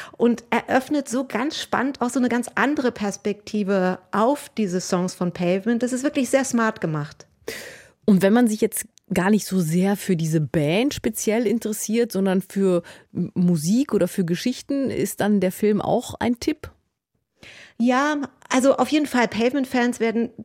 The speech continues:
Speaker 1: sowieso ihre Freunde haben, weil die Band irgendwie so greifbar wird. Aber auch so Fans von Musikdokus oder Biopics können sich einfach freuen, weil der Film so spielerisch und intelligent gemacht ist.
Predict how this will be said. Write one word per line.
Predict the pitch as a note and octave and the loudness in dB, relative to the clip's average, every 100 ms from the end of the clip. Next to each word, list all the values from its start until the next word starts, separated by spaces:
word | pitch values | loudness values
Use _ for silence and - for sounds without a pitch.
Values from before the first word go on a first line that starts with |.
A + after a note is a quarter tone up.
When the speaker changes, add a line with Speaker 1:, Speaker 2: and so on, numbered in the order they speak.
| - | -6
Speaker 1:
sowieso | F#3 A#3+ C#4+ | -2 0 2
ihre | C#4+ C#4+ | 0 0
Freunde | C#4 C4+ C#4 C4+ | -2 -2 0 0
haben, | B3+ B3+ B3+ A#3+ | -2 0 0 0
weil | G#3 | 0
die | G#3 G#3 | 0 -2
Band | F3 F3+ G#3 A3 | -2 -2 0 0
irgendwie | A3 | -2
so | G#3 F#3 | -2 -6
greifbar | - D#3+ G3+ - B3 A3 | -4 -4 -4 -2 -2 0
wird. | B3+ B3+ B3+ | 2 2 0
Aber | - G#3 G#3+ G#3+ - - - - | -2 0 0 -2 -8 -14 -16 -6
auch | A#3 | -2
so | A#3 A#3+ | 0 -2
Fans | - A3+ B3 A#3+ | -2 0 0 0
von | B3 A#3 | 0 2
Musikdokus | A3 F#3+ B3 - G3+ G3+ F#3 | 2 0 -2 0 -2 0 -2
oder | F#3+ | -2
Biopics | F3+ G#3+ A3+ A3+ F#3 - - - - | 0 2 0 0 -6 -6 -14 -16 -6
können | - G3+ | -2 0
sich | F#3+ F#3+ | 0 0
einfach | F#3 - | -2 -4
freuen, | F3+ - G#3 C4 A#3 | -10 -2 2 2 2
weil | F#3 | 0
der | F#3 F#3+ F#3+ | 0 -2 -2
Film | - G#3+ G#3+ | 0 0 0
so | G#3 | -4
spielerisch | - - A3+ B3+ F#3+ F3+ | -4 -2 0 2 0 0
und | G3 | -2
intelligent | G3+ G3+ G3 F#3+ F#3 G#3+ | -2 0 0 0 0 0
gemacht | F#3 F3 A3+ - | -2 0 -2 -4
ist. | F#3 E3+ | -6 -6